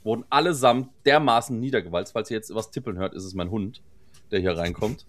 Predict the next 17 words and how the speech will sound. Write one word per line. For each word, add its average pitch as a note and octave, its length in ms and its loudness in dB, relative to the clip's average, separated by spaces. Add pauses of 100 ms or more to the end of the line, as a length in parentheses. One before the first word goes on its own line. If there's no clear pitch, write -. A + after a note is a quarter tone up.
Genau, G#2 420 2
es G#2+ 160 -8
war B2 140 4
ein B2 120 -2
totaler C3+ 380 2
Bust. C3+ 340 0
Es - 120 -12
kam, B2+ 440 2
wurde B2+ 200 -2
nie D3 100 -2
drüber C#3+ 260 0
geredet, C#3 520 0
weil A#2 120 2
es - 80 -10
natürlich A#2 460 -6 (1000)
illegal F#2 560 2
war. G2+ 400 2